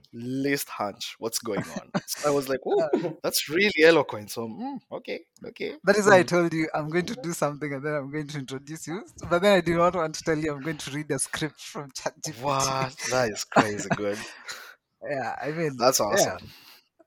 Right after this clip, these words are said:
Speaker 2: Yeah. Yeah. So, what's up, Tim?
Speaker 1: I'm good. I'm good. Um,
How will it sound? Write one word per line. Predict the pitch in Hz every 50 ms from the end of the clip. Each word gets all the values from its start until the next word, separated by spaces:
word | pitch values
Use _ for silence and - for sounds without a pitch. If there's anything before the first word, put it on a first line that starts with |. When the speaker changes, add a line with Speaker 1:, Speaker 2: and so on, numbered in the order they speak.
| _ - 110
Speaker 2:
Yeah. | 120 92 95 - _ _ _ _ _ _ _ _ _ _ _ _ _ _ - _ _ _ - - - - - -
Yeah. | - 170 156 127 -
So, | - - - 160 151 147 139 - _ _ - -
what's | 160 165 -
up, | 185 147 - -
Tim? | 147 151 180 - - - _ _ _ _ _ _ _ _ _ - - - _ _ _ _ _ _ _ _ _ - - - -
Speaker 1:
I'm | 117 120 117
good. | 127 143 156 143
I'm | 123 123
good. | 113 131 135 131 -
Um, | 87 95 95 95 90 87 90